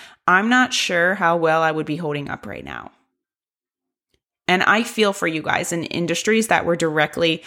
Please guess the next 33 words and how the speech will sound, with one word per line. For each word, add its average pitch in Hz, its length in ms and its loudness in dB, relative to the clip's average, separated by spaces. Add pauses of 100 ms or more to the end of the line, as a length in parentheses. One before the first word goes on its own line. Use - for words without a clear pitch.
(220)
affected 151 580 0
by 143 200 2
what 147 180 -4
we've 151 180 -2
all 139 140 2
gone - 240 -6
through. - 400 -6 (640)
I 156 180 2
mean, 147 420 0 (160)
most 170 320 2
industries 123 560 -2
were, 143 320 0 (1080)
but 190 160 2
some 220 300 2
of 180 100 0
you 170 140 -2
more 156 180 -2
than 135 160 -4
others. - 540 -12 (2000)
But 180 320 2 (1300)
feeling 247 380 2
so 185 320 2
good 180 160 2
in 175 100 -2
the 170 100 -4
job 165 280 2
I'm 160 100 -4
in 165 380 -4 (400)
and 180 120 2
having 180 400 0
that 175 160 2
help 170 220 -2
me 170 380 0